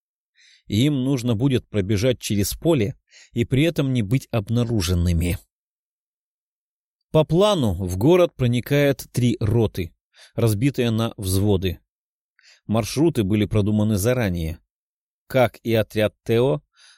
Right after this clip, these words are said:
многие проникают в город по земле, но есть счастливчики, что полезут через канализацию. Ещё один взвод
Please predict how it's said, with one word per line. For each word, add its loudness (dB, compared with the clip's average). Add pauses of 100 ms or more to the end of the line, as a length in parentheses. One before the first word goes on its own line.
многие 0
проникают -2
в -6
город -2
по -2
земле, 0 (480)
но 0
есть -2
счастливчики, -4 (280)
что -2
полезут 0
через -4
канализацию. -2 (880)
Ещё 2
один 0
взвод -2